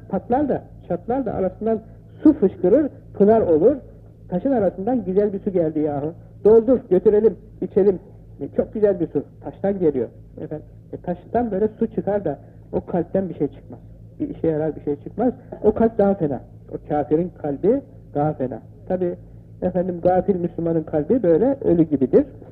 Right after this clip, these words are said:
İşte o ölüm düşüncesiyle dirilir ve Allah onun bereketine, ölümü düşünmesinin bereketine ölümünü asan eder.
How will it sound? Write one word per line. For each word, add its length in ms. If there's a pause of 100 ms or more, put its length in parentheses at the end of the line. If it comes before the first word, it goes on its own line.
(220)
İşte 140
o 240 (340)
ölüm 280
düşüncesiyle 680 (460)
dirilir 440 (120)
ve 220 (440)
Allah 300 (100)
onun 360
bereketine, 640 (920)
ölümü 300
düşünmesinin 580
bereketine 600 (400)
ölümünü 560 (220)
asan 420
eder. 220